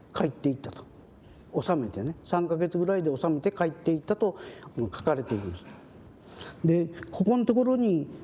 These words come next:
あの、科学の、あの、本質があると。で、片一方は昆虫のことなら何でも知っているという、あの、昆虫学者。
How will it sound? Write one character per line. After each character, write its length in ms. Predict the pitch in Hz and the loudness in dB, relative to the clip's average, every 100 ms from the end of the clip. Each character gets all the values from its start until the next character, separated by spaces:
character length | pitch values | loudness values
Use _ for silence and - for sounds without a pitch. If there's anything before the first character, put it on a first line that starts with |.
| - - | -10 -2
あ 80 | |
の、 100 | 147 | -2
科 280 | 143 208 208 | 0 2 2
学 200 | 196 - | 0 0
の、 640 | 160 147 143 147 190 196 190 - - - | 0 2 2 2 2 0 -4 -12 -20 -10
あ 100 | 135 | -4
の、 320 | 131 117 104 101 | -2 -2 -2 0
本 160 | 180 180 | 2 0
質 260 | - - | -4 -2
が 180 | 175 175 | 0 2
あ 60 | 165 | 0
る 80 | 107 | -4
と。 140 | 92 90 - - - - - - - - | -10 -10 -18 -20 -20 -20 -20 -20 -10 -4
で、 80 | 170 | -2
片 260 | 202 226 | 2 2
一 100 | 240 | 2
方 480 | - - 220 165 - - - - | -2 2 2 2 -2 -8 -12 0
は 260 | 175 202 196 - - - - - | 2 2 -4 -16 -20 -20 -20 -8
昆 220 | - 208 208 | 0 2 2
虫 180 | 214 202 | 2 2
の 140 | 196 | 2
こ 80 | - | 0
と 120 | - | 2
な 120 | 196 | 2
ら 40 | 165 | 4
何 320 | 151 170 220 | 2 2 2
で 60 | 240 | 2
も 180 | 247 | 0
知 140 | 240 - | -2 -10
っ 40 | |
て 180 | - 220 | -2 2
い 40 | 208 | 2
る 60 | |
と 120 | 208 214 | 2 2
い 280 | 226 214 | 2 2
う、 40 | 151 - - - - | 0 -6 -20 -20 -6
あ 100 | 151 | -2
の、 380 | 131 110 110 107 - - - - - - - - - - - - | 0 0 0 -4 -12 -20 -20 -20 -20 -20 -20 -20 -20 -20 -14 0
昆 220 | 190 165 | 0 2
虫 180 | - 131 | 0 2
学 180 | 120 | 0
者。 140 | - | -4